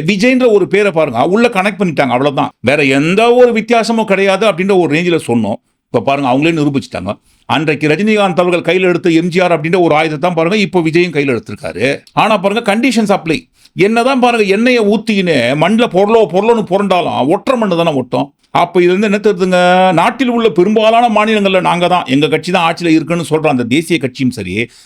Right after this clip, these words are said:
புதுசா ஆரம்பிச்ச கட்சியும் சரி, இதை போல ஏற்கனவே தமிழ்நாட்டுல பிரபலமாக இருக்கிற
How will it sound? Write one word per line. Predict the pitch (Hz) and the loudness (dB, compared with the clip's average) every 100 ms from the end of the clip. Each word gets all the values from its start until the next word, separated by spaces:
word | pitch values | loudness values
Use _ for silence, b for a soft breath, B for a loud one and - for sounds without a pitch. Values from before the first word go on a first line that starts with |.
| b | b
புதுசா | 202 262 269 262 | -2 0 0 0
ஆரம்பிச்ச | 208 220 190 - | 2 0 -2 -2
கட்சியும் | 165 170 - 220 220 | -2 -4 0 -2 0
சரி, | 165 147 - b b b _ | -2 -4 -8 b b b _
இதை | 127 143 131 | 0 0 -2
போல | 170 220 233 | 0 0 2
ஏற்கனவே | 147 196 202 196 233 | 0 0 0 2 2
தமிழ்நாட்டுல | 233 202 220 202 180 | 2 0 0 0 -2
பிரபலமாக | 131 151 202 208 208 220 | -2 0 0 2 0 0
இருக்கிற | 196 190 202 | 0 0 0